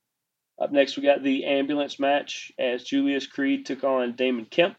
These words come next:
And, of course, in this one, if Kemp won,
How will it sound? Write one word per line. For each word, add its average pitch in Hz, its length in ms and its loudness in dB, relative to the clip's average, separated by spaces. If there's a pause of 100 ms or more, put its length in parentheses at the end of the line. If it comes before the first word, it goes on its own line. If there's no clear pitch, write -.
And, - 100 -16
of 123 100 -10
course, 131 340 -6
in 127 120 -2
this 156 220 0
one, 135 220 -4 (480)
if 120 480 4 (160)
Kemp 180 340 4
won, 139 460 4